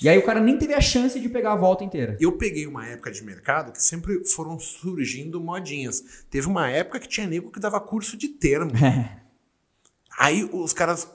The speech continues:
Speaker 2: pegaram, assim, uma época ali de dois mil e seis, dois mil e sete, que o mercado só subia, cara. Fazer termo era maravilha. Você alavancava o teu patrimônio na corretora em cinco vezes e, e naquela época não tinha margem, era dinheiro real.
Speaker 1: É.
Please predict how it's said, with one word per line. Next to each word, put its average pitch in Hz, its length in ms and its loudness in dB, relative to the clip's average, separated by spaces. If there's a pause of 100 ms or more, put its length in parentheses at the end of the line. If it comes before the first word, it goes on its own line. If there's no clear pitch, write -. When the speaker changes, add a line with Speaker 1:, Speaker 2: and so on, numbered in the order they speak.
(140)
Speaker 2:
pegaram, 139 340 4
assim, 131 320 -2
uma 123 260 -4
época 123 240 -4
ali 120 120 -2
de 113 100 -8
dois 120 180 -4
mil 120 100 -8
e 113 40 -4
seis, 123 200 0
dois 120 140 -10
mil 113 100 -12
e 107 40 -6
sete, 147 260 -6
que - 60 -12
o - 20 -14
mercado 135 300 -6
só 156 100 -4
subia, 143 400 -6
cara. - 200 -8 (200)
Fazer 151 240 -4
termo 151 280 -4
era 196 180 -4
maravilha. 247 420 -4
Você 156 160 2
alavancava 160 500 2
o 190 40 -10
teu 190 80 0
patrimônio 170 480 0
na 156 60 -12
corretora 147 320 -2
em 143 40 -2
cinco 151 320 0
vezes 156 560 0 (320)
e, 165 220 -8
e 156 60 -4
naquela 151 300 2
época 165 140 -6
não 156 80 -10
tinha 226 240 -6
margem, 123 520 0
era 123 120 0
dinheiro 143 380 -4
real. 156 500 -6
Speaker 1:
É. 87 200 -16